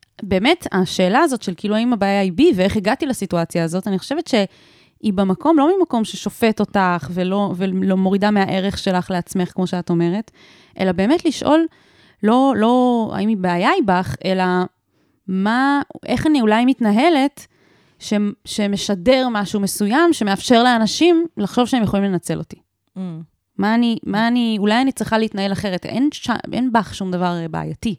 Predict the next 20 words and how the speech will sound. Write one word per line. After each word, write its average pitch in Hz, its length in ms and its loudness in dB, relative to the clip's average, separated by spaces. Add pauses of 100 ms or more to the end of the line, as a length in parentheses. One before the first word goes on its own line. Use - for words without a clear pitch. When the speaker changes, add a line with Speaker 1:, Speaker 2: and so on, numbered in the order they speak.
(220)
Speaker 1:
בפני 185 220 -4
עצמך. - 500 -8 (420)
Speaker 2:
כן. 175 200 -8 (640)
אנחנו 160 340 -12
לא 180 140 -8
יודעות 180 360 -8
הרבה 165 280 -10
פרטים, 170 500 -10 (100)
Speaker 1:
נכון. 170 160 -2
Speaker 2:
וגם 190 260 -2
אני, 208 260 -6 (120)
אני 185 140 -6
מודה 175 300 -2
שאני 220 340 -6
התבלד-, 170 360 -6 (140)
התבלבלתי 202 540 -4
קצת - 260 -12
מהתיאור, 185 580 -8 (400)
Speaker 1:
כן. 185 200 -2
Speaker 2:
וגם 240 360 -4